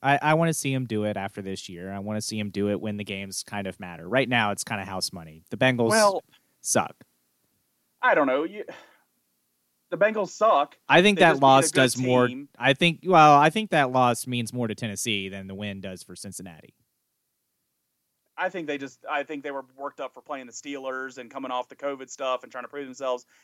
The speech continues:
Speaker 2: and they were just used all their emotion. I think they were just drained. Um, I think, I don't know. I, I, I think Burrow's good. I, I've seen him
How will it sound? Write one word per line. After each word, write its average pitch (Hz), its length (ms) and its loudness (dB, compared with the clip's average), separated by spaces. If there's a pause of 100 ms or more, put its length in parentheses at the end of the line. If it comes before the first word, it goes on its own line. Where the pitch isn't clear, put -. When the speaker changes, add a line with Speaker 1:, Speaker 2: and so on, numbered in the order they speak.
(100)
Speaker 2:
and 135 80 -6
they 131 120 0
were 123 160 -2
just 123 220 -12 (140)
used 139 280 -4
all 120 100 0
their 113 140 -4
emotion. 113 360 -10
I 117 80 -6
think 117 140 -16
they 120 80 -8
were 113 80 -8
just 110 220 -20
drained. 107 420 -16 (420)
Um, 127 440 0 (680)
I 147 120 -4
think, 165 440 -12 (1900)
I 156 60 -6
don't 147 140 -10
know. 110 100 -20 (180)
I, 147 240 -8
I, 160 280 -6
I 170 80 -4
think 208 160 -10
Burrow's 170 300 -2
good. 143 200 -6
I, 135 240 -8
I've 143 100 -10
seen 165 160 -16
him 165 220 -14